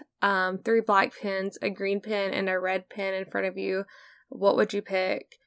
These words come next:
And I was like, "I would pick the green pin because my eyes are green." And they didn't hire me.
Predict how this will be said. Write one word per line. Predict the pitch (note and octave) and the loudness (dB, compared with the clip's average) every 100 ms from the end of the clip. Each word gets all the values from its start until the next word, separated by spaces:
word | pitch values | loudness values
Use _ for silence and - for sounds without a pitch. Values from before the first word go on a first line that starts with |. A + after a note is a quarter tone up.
| _ _ _ _ | _ _ _ _
And | G#3 | 6
I | G3 G3+ | 6 6
was | G3 F#3+ | 2 4
like, | F#3+ - _ | 2 0 _
"I | G3 G#3 | 6 8
would | D4 D4+ | 6 4
pick | C4+ A3+ A3 - _ | 4 4 2 -8 _
the | G#3+ | 0
green | G#3 F#3+ G3+ | 0 0 0
pin | D4 D#4 E4 E4+ | 2 2 2 -2
because | - A3 G#3 G#3 | 0 2 0 2
my | G3+ G3+ - - | 0 0 -4 0
eyes | F#3+ F#3 G3 | 2 2 -2
are | |
green." | F#3+ G3 E3 A3+ G#3+ | -2 -4 -2 -4 0
And | G3 F#3 F#3+ | 2 4 4
they | F#3+ | 4
didn't | C#4 G4+ | 4 0
hire | A3 G3 G3+ G#3+ | 0 0 0 -2
me. | C4 D4+ | -2 -2